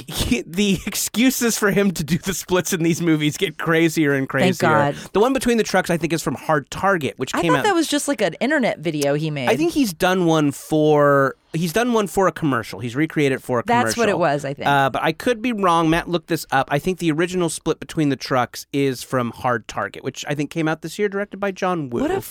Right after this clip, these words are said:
Speaker 2: fucking
Speaker 1: much better movie.
Speaker 2: Hard Target,
Speaker 1: He
Speaker 2: like
Speaker 1: punches a snake in a fa-, in the face, too.
Speaker 2: Snake in the face.
Speaker 1: He s-, punches the snake in the face.
Speaker 2: <laughs> Holy shit, I gotta watch all of these now.
Speaker 1: Um, so, um,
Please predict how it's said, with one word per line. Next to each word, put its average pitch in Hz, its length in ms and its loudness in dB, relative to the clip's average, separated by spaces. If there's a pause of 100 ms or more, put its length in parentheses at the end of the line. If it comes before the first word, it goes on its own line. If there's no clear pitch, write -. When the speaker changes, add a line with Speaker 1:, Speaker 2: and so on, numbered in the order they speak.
Speaker 2:
fucking 156 300 0
Speaker 1:
much 165 240 0
better 110 220 -2
movie. 104 120 -12
Speaker 2:
Hard 311 340 0
Target, 269 480 0
Speaker 1:
He 170 120 0
Speaker 2:
like 208 100 0
Speaker 1:
punches 233 280 0
a 220 60 0
snake 180 320 0
in 147 80 2
a 127 60 0
fa-, 110 320 -6
in 143 80 -4
the 131 80 -4
face, 117 300 -8
too. 123 280 -8 (200)
Speaker 2:
Snake 175 320 -6
in 185 60 0
the 175 80 0
face. 208 380 -2
Speaker 1:
He 139 60 -6
s-, - 280 -4
punches 156 280 -2
the 165 80 0
snake 170 400 -2
in 214 80 0
the 214 80 2
face. - 720 0
Speaker 2:
<laughs> - 40 -10
Holy - 380 -2
shit, - 440 -2
I 262 120 0
gotta 262 200 2
watch 254 260 2
all 294 260 4
of 220 120 -4
these 147 260 -8
now. 151 260 -4 (140)
Speaker 1:
Um, 165 380 4
so, 147 580 2
um, 127 1000 2